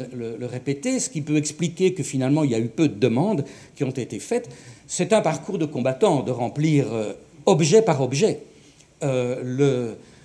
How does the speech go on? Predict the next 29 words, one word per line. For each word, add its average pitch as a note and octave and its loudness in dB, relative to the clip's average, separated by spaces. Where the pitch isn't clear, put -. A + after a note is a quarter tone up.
le, G#2+ -2
le, A#2 -6
le, B2 -10
le D3+ 4
formulaire. B2+ 0
Euh, B2 0
et F3 2
il E3 -2
est F3 4
aussi F3+ 2
indiqué, F3+ 0
il G#3 -2
y C#3 4
a C3 2
une B2+ 0
rubrique D3 0
qui F3+ -2
est C4 -2
les A3 4
actions G3+ -2
suggérées. B2 -6
Et D3+ -4
c'est F#3+ 0
là C#4 2
qu'évidemment G#3 0
l'État F3+ 0
requérant C#3 -4
pourrait E3+ 8
proposer E3 2